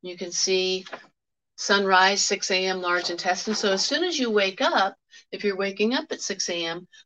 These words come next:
the large intestine organ is dominant. And what's happening? Your body's getting ready to have a bowel movement. That's a normal time that the body starts waking up. Blood pressure increases, cortisol increases, glucose increases a little bit.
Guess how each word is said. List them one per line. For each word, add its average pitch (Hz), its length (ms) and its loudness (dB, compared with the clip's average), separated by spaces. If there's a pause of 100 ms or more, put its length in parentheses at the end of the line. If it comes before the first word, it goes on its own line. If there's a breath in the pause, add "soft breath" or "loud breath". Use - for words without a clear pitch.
the 180 60 -8
large 208 320 4
intestine 220 560 0
organ 175 500 -2 (220 soft breath)
is 170 160 -8
dominant. 165 720 -2 (340 soft breath)
And 175 240 -4
what's 208 220 2
happening? 220 560 2
Your 220 140 2
body's 185 420 2
getting 190 340 0
ready 175 400 2
to 185 100 -4
have 190 220 -2
a 220 100 0
bowel 247 300 -2
movement. 143 400 -6 (100)
That's 180 280 -6
a 202 40 -2
normal 190 540 -2
time 170 680 -4 (240 loud breath)
that 170 120 -12
the 175 80 -6
body 170 280 0
starts 160 380 -2
waking 156 380 -4
up. 262 220 4 (540 loud breath)
Blood 240 220 2
pressure 240 380 0
increases, 214 720 2
cortisol 233 640 2
increases, 202 540 0
glucose 214 540 6
increases 208 480 2
a 196 60 -2
little 196 260 -2
bit. 196 240 4